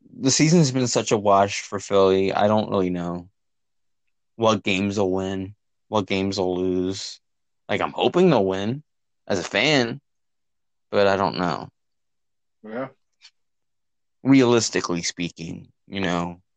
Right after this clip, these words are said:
Speaker 1: with my unbiased opinion, I really
Speaker 2: Wait.
Speaker 1: don't know.
Speaker 2: Yes.
Speaker 1: But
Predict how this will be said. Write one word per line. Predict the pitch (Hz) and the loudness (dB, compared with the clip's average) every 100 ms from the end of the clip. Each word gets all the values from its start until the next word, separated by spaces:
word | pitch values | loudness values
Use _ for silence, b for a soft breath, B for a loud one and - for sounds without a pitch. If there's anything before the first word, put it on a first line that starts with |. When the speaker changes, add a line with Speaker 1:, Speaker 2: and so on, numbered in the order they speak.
| _ | _
Speaker 1:
with | 107 104 | -10 -4
my | 101 85 | -2 0
unbiased | 101 95 95 92 - | 0 2 2 0 -2
opinion, | - 90 85 87 82 _ _ _ _ B B B _ _ _ _ _ _ _ _ _ _ _ _ _ _ _ _ _ _ | -8 -6 -6 -10 -14 _ _ _ _ B B B _ _ _ _ _ _ _ _ _ _ _ _ _ _ _ _ _ _
I | 92 | 0
really | 95 95 90 | 2 2 2
Speaker 2:
Wait. | |
Speaker 1:
don't | - 87 | -2 -6
know. | 87 87 95 202 _ _ _ | -10 -12 -14 -20 _ _ _
Speaker 2:
Yes. | - - - _ _ _ _ _ _ _ _ _ _ _ _ _ _ _ _ _ _ B B _ _ _ _ _ _ _ _ - | -20 -20 -20 _ _ _ _ _ _ _ _ _ _ _ _ _ _ _ _ _ _ B B _ _ _ _ _ _ _ _ -2
Speaker 1:
But | 101 92 | 2 0